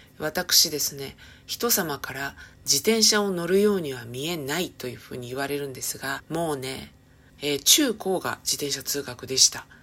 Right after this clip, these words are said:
以来ずっと乗っているということなんですけれども、もうね、うまいですよ。さすがにやりませんけど、両手話とかできますから。素晴らしいでしょ？社会人になってからも、最寄りの駅までは自転車で行ったり、なので、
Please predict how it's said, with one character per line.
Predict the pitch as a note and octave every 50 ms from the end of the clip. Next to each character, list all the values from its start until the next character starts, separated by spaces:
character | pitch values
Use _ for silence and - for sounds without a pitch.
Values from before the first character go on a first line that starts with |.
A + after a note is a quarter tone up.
| - - -
以 | - G3 A3
来 | A3 G3+ D#3 C3+
ず | - - C#3 D#3 F#3
っ | G3
と | - A3
乗 | G#3 G#3 G#3
っ | G3
て | - - -
い | F#3+ F#3+
る | F#3 F#3 F3+
と | - D3+
い | C#3
う | C#3
こ | - - C#3+ C3
と | - C3 B2
な | C#3 C#3+
ん | C#3+
で | C3 C3
す | B2 -
け | - - C3
れ | B2+ C3 B2+
ど | - C3+
も、 | C#3+ D3+ D#3 D3 - - - - - - - -
も | E3 E3
う | D#3
ね、 | C#3+ C#3+ C3+ - -
う | C3 C#3
ま | D3+ D#3+ F#3+ A3+
い | C4+
で | C4 C3+ -
す | - - B2
よ。 | B2 C3+ F3 - - - -
さ | - - F3+
す | F3 - A3+
が | A3+ A#3+
に | A#3 A3+ G#3+
や | G3+
り | G3+ G#3 G#3+
ま | G#3+ A3+ A3
せ | A3 A#3 A3+
ん | G#3
け | G#3+ -
ど、 | C3 C3
両 | B2+ B2+ F3 G#3 A3+
手 | A3 A3+ A3
話 | G#3 G#3+ G#3 G3+ F#3 D3+ - -
と | - -
か | - - A#2+ A2+
で | - - -
き | - - D#3
ま | D3+ C#3+
す | -
か | - - -
ら。 | - - - - -
素 | - - -
晴 | C#3 E3+ E3
ら | D#3+ D#3
し | - - F3+ E3+
い | C#3
で | - -
し | - -
ょ？ | - F2 - -
社 | - - - G3
会 | - C#4 C#4+ C#4
人 | A#3 F3+ D3+ C#3+
に | C3+ C3
な | C#3+ D#3
っ | D#3
て | - - C#3+
か | - -
ら | C3+ C3 C3
も、 | C#3 D3 D#3 D3+ B2+ - - - - - - - -
最 | - D#3+ E3+ G3
寄 | A3+ A#3+
り | B3 B3
の | A#3+ B3 A#3+
駅 | B3 B3 G#3+ - F3+
ま | D#3 D3+ C#3+
で | C3+ E3+
は | E3+
自 | D3 - -
転 | - - C#3+ C#3
車 | C3+ - C3
で | - C3+
行 | - -
っ | - - - -
た | - C#3 C3
り、 | A#2+ A2+ - - - _ - - -
な | - C#3+
の | D#3 D3 C3+ B2
で、 | B2 A#2 A2